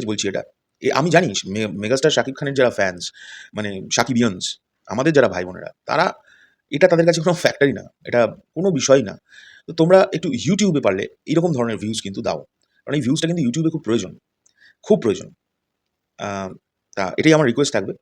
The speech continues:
এবার এই রেকর্ডটা নিয়ে প্রথম ভিডিওটি শুরু করলাম, তোমাদের কেমন লাগলো অবশ্যই জানিও। আমার, আমি আজকে যা যা ভিডিও দেখতে পাবো, আমি চেষ্টা করবো তোমাদের সামনে আনার। আবারও বলছি, পৌশালী এই, এই দুদিন একটুখানি ব্যস্ত থাকবে, আজকে আর আগামীকাল, পরশু থেকে আবার পৌশালী ব্যাক করবে। ততদিন আমাকে একটু সহ্য করে নাও, আমি ভালো করে ভিডিও করতে পারি না পৌশালীর মতো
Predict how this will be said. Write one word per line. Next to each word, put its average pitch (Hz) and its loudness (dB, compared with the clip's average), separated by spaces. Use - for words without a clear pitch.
এবার - -4
এই 180 2
রেকর্ডটা 170 6
নিয়ে 160 -2
প্রথম 139 -2
ভিডিওটি 127 0
শুরু 113 -4
করলাম, 131 -2
তোমাদের 143 2
কেমন 131 4
লাগলো 156 4
অবশ্যই 131 0
জানিও। 123 0
আমার, 147 0
আমি 143 -2
আজকে 156 0
যা 120 4
যা 180 10
ভিডিও 175 4
দেখতে 139 0
পাবো, 123 -2
আমি 113 -10
চেষ্টা 123 0
করবো 147 2
তোমাদের 131 0
সামনে 131 -2
আনার। 110 -2
আবারও 135 4
বলছি, 165 0
পৌশালী 123 -6
এই, 113 -6
এই 151 4
দুদিন 135 -2
একটুখানি 107 -6
ব্যস্ত - 2
থাকবে, 139 -2
আজকে 113 0
আর 110 2
আগামীকাল, 123 0
পরশু 123 -2
থেকে 165 -4
আবার 123 0
পৌশালী 104 -6
ব্যাক 95 -8
করবে। 135 -2
ততদিন 160 2
আমাকে 135 0
একটু 135 -6
সহ্য 120 -4
করে 135 4
নাও, 139 -4
আমি 110 -10
ভালো 104 2
করে 113 -2
ভিডিও 104 -2
করতে 95 -8
পারি 95 -4
না 143 4
পৌশালীর 151 -2
মতো 139 -10